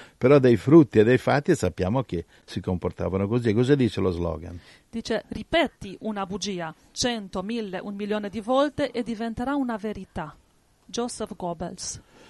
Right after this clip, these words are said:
Speaker 1: E allora, e questo qui, <laughs> eh, i, i tedeschi l'hanno fatto e sembra che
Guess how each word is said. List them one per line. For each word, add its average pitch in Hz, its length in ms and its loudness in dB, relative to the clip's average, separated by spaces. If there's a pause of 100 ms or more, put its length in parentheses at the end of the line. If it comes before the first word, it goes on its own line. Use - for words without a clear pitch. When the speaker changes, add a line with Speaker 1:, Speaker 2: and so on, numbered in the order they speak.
(260)
Speaker 1:
E - 100 -6
allora, 117 380 6
e 95 160 -8
questo 107 360 2
qui, 131 280 6
<laughs> 98 100 4
eh, 82 540 -2 (400)
i, 98 260 -4
i 90 100 -2
tedeschi 107 400 2
l'hanno 85 160 -4
fatto 95 500 -2 (160)
e 104 120 -4
sembra 127 340 4
che 95 280 2